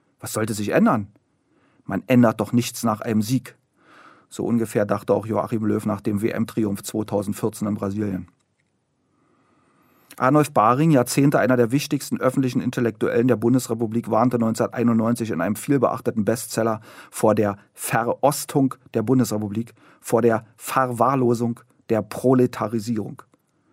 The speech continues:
Im Osten kenne man keine zielstrebige, harte und initiativreiche Arbeit,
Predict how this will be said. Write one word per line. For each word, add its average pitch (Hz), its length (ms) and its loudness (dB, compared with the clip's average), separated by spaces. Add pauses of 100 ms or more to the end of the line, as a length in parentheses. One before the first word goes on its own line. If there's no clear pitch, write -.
(300)
Im 143 120 2
Osten 170 360 0
kenne 170 240 0
man 151 240 2
keine 143 400 0 (320)
zielstrebige, 170 1120 0
harte 143 260 -2
und 127 180 2
initiativreiche 147 1000 -4
Arbeit, 120 480 -4